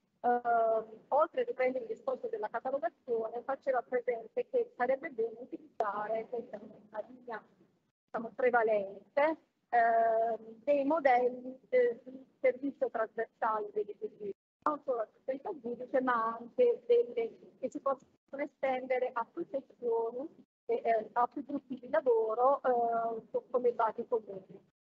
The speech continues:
Come su, eh, ecco, lei consigliava, piuttosto che dire, eh, fai due giorni in cancelleria e tre giorni di assistenza al magistrato, di dare degli obiettivi, perché attraverso l'obiettivo, ehm,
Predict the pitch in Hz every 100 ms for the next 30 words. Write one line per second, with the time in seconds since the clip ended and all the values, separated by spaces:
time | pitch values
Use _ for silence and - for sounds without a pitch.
0 | _ - - 415 349 - 285 240 254 _
1 | - - 202 202 - 262 - 269 359 370
2 | 523 - 294 294 233 214 208 269 359 381
3 | 294 294 285 294 240 220 208 - _ _
4 | 233 226 226 277 247 226 233 262 262 359
5 | 349 330 302 285 269 269 285 277 285 247
6 | 226 220 220 240 247 294 294 247 220 220
7 | 208 - 254 226 220 240 269 381 - 269
8 | 247 247 277 320 254 247 240 254 262 254
9 | 247 247 254 269 240 _ 247 208 - _
10 | _ _ _ _ _ _ _ 320 320 311
11 | 262 277 285 320 - 247 240 311 302 _
12 | 269 254 254 285 330 339 - _ - 262
13 | 254 247 247 240 240 233 -